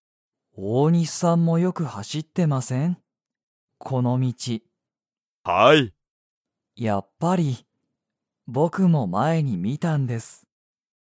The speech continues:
Speaker 1: 大西さんらしき人が走る姿。
Speaker 2: そうだっ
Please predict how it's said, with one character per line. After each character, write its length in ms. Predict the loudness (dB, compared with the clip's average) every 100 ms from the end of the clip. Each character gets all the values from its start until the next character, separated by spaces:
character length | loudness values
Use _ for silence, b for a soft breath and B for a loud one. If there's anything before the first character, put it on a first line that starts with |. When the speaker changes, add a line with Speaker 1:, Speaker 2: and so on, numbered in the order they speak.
| -20
Speaker 1:
大 340 | -8 -2 2
西 200 | 4 2
さ 240 | 0 0 2
ん 100 | 2
ら 140 | 0
し 160 | -2 -6
き 140 | -10
人 280 | -10 -4 -2
が 140 | -2
走 460 | -4 -8 -10 -6 -4
る 100 | -4
姿。 560 | -4 -4 -4 -4 -10 -16 _ _ _ _ _ _ _ -10
Speaker 2:
そ 540 | -4 4 8 10 12
う 40 |
だ 120 | 10
っ 100 | 6